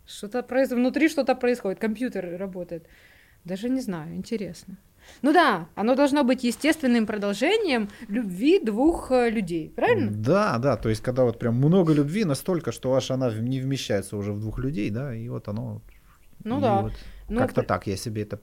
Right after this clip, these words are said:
Speaker 2: придумал.
Speaker 1: Да, плюс ещё там в молодости я себе чётко решила, что я не хочу устраивать своему ребёнку ад. То есть я не хочу. А сейчас я уже понимаю, что я уже не устрою, потому что
Speaker 2: Мгм.
Speaker 1: я свою тяжесть, я переработала её сама.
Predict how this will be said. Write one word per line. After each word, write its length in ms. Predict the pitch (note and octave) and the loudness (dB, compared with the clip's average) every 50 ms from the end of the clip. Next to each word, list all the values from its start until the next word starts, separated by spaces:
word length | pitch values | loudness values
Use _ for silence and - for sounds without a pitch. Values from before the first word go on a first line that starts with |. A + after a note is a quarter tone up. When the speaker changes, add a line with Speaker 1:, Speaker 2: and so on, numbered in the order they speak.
| _ _ | _ _
Speaker 2:
придумал. 440 | A2+ C3 A#2 A2 G2+ F2 F2+ G2+ G#2 - - - - - - | 0 0 2 0 -2 -2 -4 -8 -12 -18 -20 -20 -20 -12 -10
Speaker 1:
Да, 340 | G#3+ G3+ - A#3 A3 G#3+ | -6 -4 -2 -2 -2 -2
плюс 320 | G#3 G#3+ A3+ B3 D4+ D4 - | -4 -4 -4 -4 -4 -2 -4
ещё 440 | F4 E4+ - - C4+ D4+ E4 E4+ D#4 | -6 -6 -4 -4 -2 0 0 0 2
там 200 | - B3+ A#3 A#3 | 2 2 0 2
в 60 | G#3 | 0
молодости 540 | G#3 A#3 D4+ E4+ G4+ D#4+ D4 C#4 - - A#3+ | 0 2 2 2 2 2 0 -2 -2 -2 -2
я 420 | G#3+ G#3+ A3+ B3 C4+ D4 C#4+ C4+ | 0 2 4 4 4 4 2 0
себе 240 | C4+ - G#3+ G3 A#3+ | 0 -4 -6 -6 -6
чётко 320 | A#3 - A#3+ B3 - - A3+ | -4 -4 -6 -4 -4 -4 -4
решила, 420 | A3 A3+ A3+ - G#3+ G3+ G3 F#3 | -2 -4 -4 -4 -4 -4 -4 -6
что 180 | - - - F#3 | -6 -8 -10 -8
я 180 | F#3 G#3 A3 | -6 -4 -4
не 120 | A3+ A#3+ A#3 | -2 -4 -4
хочу 400 | - G#3+ F#3+ - - A3+ B3 D4+ D#4 | -6 -10 -10 -8 -6 -6 -6 -4 -6
устраивать 640 | B3 - - - G#3 G#3 G3+ G3+ G3 G3 F#3+ - - - | -8 -10 -8 -4 -2 -2 -2 0 -2 -4 -4 -6 -12 -16
своему 480 | - - - F#3 F#3+ F#3+ G3 G3+ G#3 G#3 | -14 -12 -6 -4 -4 -2 0 0 -2 -2
ребёнку 540 | G3 F#3+ E3+ G#3 A#3+ B3 A#3+ - G#3+ G3+ - - - - | -4 -4 -4 -2 -2 -2 -4 -4 -8 -10 -10 -14 -18 -10
ад. 460 | - F3+ F3+ E3+ D3 C#3+ C#3 - - _ _ _ _ _ _ _ _ _ _ _ _ | -6 -6 -4 -4 -6 -10 -14 -16 -20 _ _ _ _ _ _ _ _ _ _ _ _
То 60 | - | -18
есть 100 | - - G3 | -12 -8 -6
я 60 | F#3+ | -6
не 100 | G#3 G3+ | -6 -4
хочу. 440 | A#3 A#3 A#3 - - A3+ F#3+ D#3 - - - - - - - _ | -6 -8 -8 -6 -8 -6 -8 -8 -10 -14 -20 -20 -20 -20 -12 _
А 100 | - G3 | -10 -10
сейчас 520 | - - G#3 - - B3+ D4+ A#4 A#4 - | -8 -10 -8 -4 -2 -2 -2 -2 -4 -2
я 200 | A#3+ B3 B3+ A#3 - | -2 0 0 0 0
уже 200 | A3+ G3+ A3 G#3+ | -4 -4 -6 -6
понимаю, 340 | A3+ A#3 A#3 B3+ C4+ B3+ | -4 -4 -2 -2 -2 -2
что 140 | B3+ - - | -4 -6 -6
я 180 | G#3 A3 A3+ A3+ | -4 -2 0 0
уже 180 | A#3 A3+ C4 B3+ | 0 0 -2 -2
не 120 | B3+ C4 | -2 -2
устрою, 540 | C4 C4 C4 - - G#3+ G3+ F3+ E3 D#3 D#3+ - - - - _ | -4 -4 -6 -10 -10 -8 -6 -6 -6 -8 -10 -16 -20 -20 -18 _
потому 80 | G#3 G#3 | -6 -2
что 80 | C#3 A#2+ | 2 2
Speaker 2:
Мгм. 100 | A#2+ A#3 | 4 4
Speaker 1:
я 100 | A#3+ B3+ | 2 0
свою 360 | B3+ - A#3 A#3+ A#3+ A#3+ A#3 | 0 -2 -4 -2 -2 -2 -4
тяжесть, 500 | G3+ - A#3+ C#4 F#4 F4 D4+ C4 D4 - - | -4 -2 0 2 2 2 2 0 -2 -6 -6
я 180 | G3+ A3+ A3+ | -4 -4 -4
переработала 840 | A3+ - - A3+ G3+ A3+ A#3 A#3 G#3+ G#3+ C#4 C#4+ C#4+ A#3+ A3+ A3 G#3+ | -4 -6 -8 -6 -4 -2 -2 -2 -2 -2 -2 -2 -2 -4 -4 -4 -4
её 180 | G#3+ G#3+ A3 G#3+ | -4 -4 -6 -6
сама. 460 | G#3+ - B3 A3 A3+ G#3+ F#3 D#3 | -6 -6 -4 -4 -2 -4 -4 -8